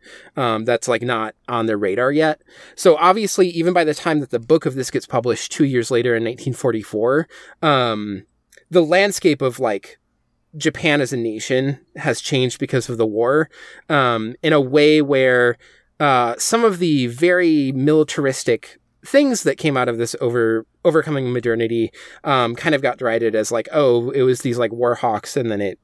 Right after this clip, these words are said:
it failed," um, obviously. Um, or, like, amounted to nothing but, like,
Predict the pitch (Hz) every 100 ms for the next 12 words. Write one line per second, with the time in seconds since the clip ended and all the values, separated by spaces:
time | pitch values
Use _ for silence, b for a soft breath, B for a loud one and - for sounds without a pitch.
0 | - 104 - - - 95 78 - B B
1 | B B 147 127 104 98 98 117 - 127
2 | 107 95 - - - _ _ _ _ _
3 | _ _ - - - 151 117 104 101 107
4 | - 143 131 120 113 98 - - _ _
5 | 151 151 131 147 127 123 123 - 117 107
6 | 104 120 98